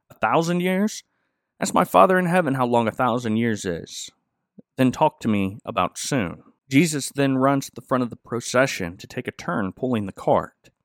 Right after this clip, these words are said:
In the middle of the procession, Mary and Rama flank Matthew on each side and ask him to borrow a tablet so they can start studying the Torah. Matt is like, "Hey, I, I want to study too. Maybe I can go in the synagogue and, and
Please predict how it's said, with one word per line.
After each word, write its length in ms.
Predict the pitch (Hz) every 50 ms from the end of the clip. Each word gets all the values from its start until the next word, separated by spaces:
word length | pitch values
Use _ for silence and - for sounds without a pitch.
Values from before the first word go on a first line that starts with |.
| _ _ _ _ - - _ _ _ _ _ _ _ _
In 120 | - 156 156
the 60 | 156
middle 220 | 170 208 233 220
of 60 | 185
the 80 | 151 -
procession, 580 | - - - - 107 101 98 - - 107 117 123
Mary 300 | 123 131 147 151 143 135
and 100 | 127 123
Rama 280 | 123 120 120 117 110
flank 320 | 117 - 147 147 147 - -
Matthew 420 | 120 117 113 110 - 107 104 101
on 140 | 101 101 -
each 220 | - 107 117 - -
side 400 | - - 120 101 98 92 92 98
and 100 | 101 - -
ask 300 | 123 139 143 - - -
him 180 | 117 101 101
to 80 | 107 107
borrow 260 | 104 117 127 123 113
a 60 | 110
tablet 480 | - - - - 156 147 117 95 87 -
so 120 | - -
they 200 | 107 110 113 127
can 160 | 127 - - 107
start 320 | - - - 110 - -
studying 380 | - - 110 104 98 98 95 92
the 60 | 90
Torah. 460 | - - - 123 113 92 82 80 - _ _ _ _ _ _ _ _ _ _ _ _ -
Matt 160 | 135 143 143
is 140 | 135 127 135
like, 180 | 127 117 - - _ _ _ _ _ _ _ _ _ _ _ _ _ _ _ _ _ -
"Hey, 380 | - - - - - - - - - _ _ _
I, 140 | - - - - -
I 100 | - -
want 180 | 196 240 - -
to 40 |
study 380 | - - - - 143 143 165 170
too. 400 | - - 220 226 170 110 104 - _ _ _ _ _ _ _ _ _ _ _ _ _ _ _ _
Maybe 180 | - 160 185 190
I 80 | 185
can 140 | 180 185 180
go 240 | 175 185 185 185 180
in 60 | 180
the 100 | 175 165
synagogue 540 | - - 226 220 185 165 165 156 156 165 156
and, 160 | 143 131 -
and 300 | - 139 143 120 120 123